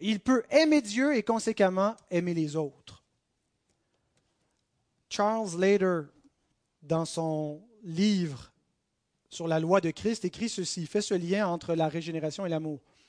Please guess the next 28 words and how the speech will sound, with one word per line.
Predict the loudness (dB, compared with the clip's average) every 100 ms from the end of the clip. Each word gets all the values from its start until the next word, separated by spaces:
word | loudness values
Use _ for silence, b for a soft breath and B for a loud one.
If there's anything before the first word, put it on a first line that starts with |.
| b b b b b b
L'amour | 4 4 6 4 4 0 -4 -16 _ _ _ _ _
est | 0 4
la | 4
loi | 4 2 4 2 -4 _
que | -2
Dieu | -2 -4 -4 -4 -6 -2
écrit | -2 0 0 -2
sur | -2 -2
le | -2
cœur | -2 -6 -6 -10 -20 -8
de | -6
chaque | -4 -2 -2 -4
nouveau | -2 -2 0 -2
croyant. | 0 -2 -2 -10 _ _ _ _ _ _ _ _ B B B
Cette | -2 0
réalité | 4 6 6 4 2 4
est | 4
évidente | 4 0 4 4 4 0
lorsque | -2 -2 0
nous | -2 0
considérons | -4 -2 -4 -4 4 4 4 0
ce | -4
qui | -6 0 2
arrive | 4 0 -2 0
lors | 2 2
de | 0
la | 0
régénération. » | 0 -4 -6 -4 -4 -6 -8 -14